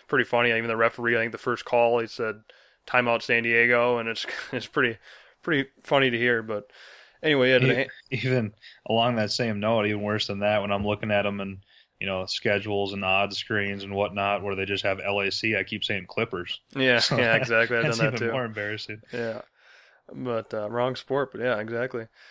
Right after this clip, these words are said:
Speaker 1: Uh, Phillip Rivers, uh, signed a contract with the Clippers and started
Speaker 2: Yeah,
Speaker 1: point guard.
Speaker 2: L A C.
Speaker 1: Yeah, but, uh, anyway, so back on the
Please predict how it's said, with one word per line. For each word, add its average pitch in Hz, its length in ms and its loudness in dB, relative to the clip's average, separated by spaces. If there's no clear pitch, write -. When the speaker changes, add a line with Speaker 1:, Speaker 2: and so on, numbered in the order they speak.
Speaker 1:
Uh, - 120 -20
Phillip 123 300 -2
Rivers, 120 340 -2
uh, 117 80 -6
signed 120 240 0
a - 20 -6
contract 120 400 0
with 117 80 -4
the - 80 -10
Clippers 123 440 -2
and 110 120 -12
started 117 240 -4
Speaker 2:
Yeah, 104 80 -12
Speaker 1:
point 120 200 -2
guard. 131 180 0
Speaker 2:
L 110 40 -2
A 110 40 -6
C. 135 320 -4
Speaker 1:
Yeah, - 180 -8
but, 120 240 4
uh, 117 220 4
anyway, 123 360 4
so 113 360 2
back 123 260 8
on 117 160 2
the 107 440 -6